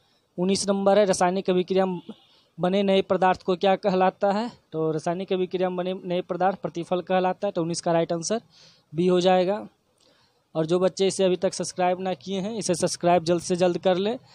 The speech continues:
और लाइक शेयर करना ना भूलें, इससे आपको सबसे पहले वीडियो आपके तक पहुंचेगा और ये आपका बोर्ड एग्जाम तक सहायता करेगा। सब इसमें वीवीआई क्वेश्चन दिया जा रहा है,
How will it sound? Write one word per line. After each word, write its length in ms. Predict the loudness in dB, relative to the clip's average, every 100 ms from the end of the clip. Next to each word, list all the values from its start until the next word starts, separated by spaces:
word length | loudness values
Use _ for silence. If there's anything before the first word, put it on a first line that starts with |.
| -20 _ -2
और 80 |
लाइक 200 | 2 2
शेयर 200 | 2 0
करना 300 | 2 2 2
ना 160 | 2 2
भूलें, 360 | 4 2 2 -2 _ -20 _ -6
इससे 240 | -2 4
आपको 320 | 2 4 0 0
सबसे 280 | -2 0
पहले 420 | 0 0 2 0 -2 -8 -6
वीडियो 300 | 0 4 4
आपके 240 | 4 0 -2
तक 120 | -2 2
पहुंचेगा 500 | 2 4 2 2 0 -4 _ _ -20 _ _ _ 0
और 140 | 2
ये 100 | 4
आपका 260 | 4 4 2
बोर्ड 280 | 4 4 4
एग्जाम 280 | 2 0
तक 140 | 0 -2
सहायता 380 | 0 0 0 -2
करेगा। 340 | 0 0 0
सब 220 | 0 0
इसमें 260 | 0 -2 -2
वीवीआई 400 | 0 2 2 2
क्वेश्चन 420 | 0 -2 -2 -2
दिया 220 | 0 2
जा 200 | 4 4
रहा 160 | 4 2
है, 180 | 0